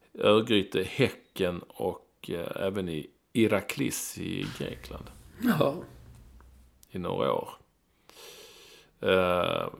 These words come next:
Speaker 1: men, och detta var mest framförallt på, eh, slutet på sjuttio och sen under åttiotalet. Han var fem år i Häcken.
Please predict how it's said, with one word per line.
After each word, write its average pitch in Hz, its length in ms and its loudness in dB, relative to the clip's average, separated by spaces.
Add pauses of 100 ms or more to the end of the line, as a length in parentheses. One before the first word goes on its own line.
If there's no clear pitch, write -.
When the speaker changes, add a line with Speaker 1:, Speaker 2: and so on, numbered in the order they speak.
(120)
Speaker 1:
men, 104 380 2
och 101 80 2
detta 104 180 0
var 104 120 4
mest 101 280 0
framförallt 95 440 -2
på, 85 340 -2 (100)
eh, - 220 -10
slutet - 320 -4
på - 60 -14
sjuttio 98 420 -4
och 107 240 -4
sen 98 240 -2 (280)
under 123 300 -4
åttiotalet. - 840 0 (380)
Han 107 120 -6
var 101 60 -6
fem - 340 -2
år 135 200 -2
i - 20 -10
Häcken. - 320 -12